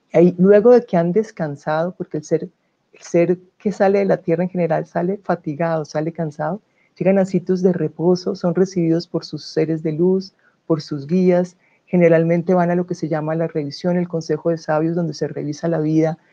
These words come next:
qué fue acertado, qué no, qué se podría mejorar. Y según lo que cada uno quiera, puede descansar un rato,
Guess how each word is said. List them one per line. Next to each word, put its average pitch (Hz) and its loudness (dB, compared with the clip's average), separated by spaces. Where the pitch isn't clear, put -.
qué 175 4
fue 175 2
acertado, 160 0
qué 165 -6
no, 165 0
qué 160 -10
se 160 -10
podría 151 -6
mejorar. 165 -2
Y - -20
según 208 6
lo 240 4
que - 2
cada 165 2
uno 185 2
quiera, 196 -2
puede 220 4
descansar 170 -2
un 185 -2
rato, 185 -4